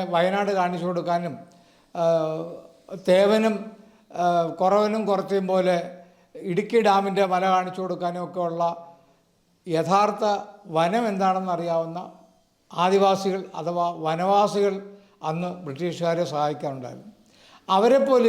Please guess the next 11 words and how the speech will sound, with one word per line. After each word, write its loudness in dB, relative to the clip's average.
ഇവിടെ 4
വെച്ചേക്കുന്നത്, 0
ഇവിടെ 2
ഫോറസ്റ്റുകാർ 2
ദിവസക്കൂലിക്കാണ് 0
വെച്ചേക്കുന്നത്. -8
അപ്പോൾ 4
കളറ് 6
മാറി 2
ന-, 2
എന്നുള്ളതല്ലാതെ 2